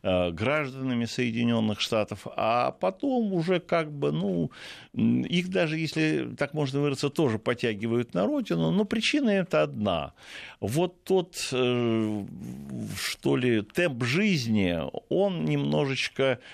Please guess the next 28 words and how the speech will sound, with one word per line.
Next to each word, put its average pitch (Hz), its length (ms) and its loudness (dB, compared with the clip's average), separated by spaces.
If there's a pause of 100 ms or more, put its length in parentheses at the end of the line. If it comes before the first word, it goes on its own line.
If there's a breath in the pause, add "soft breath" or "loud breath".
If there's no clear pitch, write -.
(120)
не 131 140 4
встраивается 127 920 0
вот 107 200 0
в, - 180 -10 (360)
в 87 120 -8
психологию. 101 800 -2
Вот - 180 -4
эта 123 200 -2
перестройка 131 760 0
психологии 135 760 -2
является 113 760 0
самым 117 320 0
сложным, 156 680 0 (320 loud breath)
самым 131 400 0
серьёзным. 147 800 0 (720 loud breath)
И, 139 640 2
в 117 680 0
общем, 180 400 0
эта 160 240 0
адаптация, 143 1120 0 (240 loud breath)
э, 98 360 2
она 147 260 2
вот 143 220 -2
не 139 140 2
случайно 151 680 0
как 127 300 -2
бы 123 240 0
и 113 600 2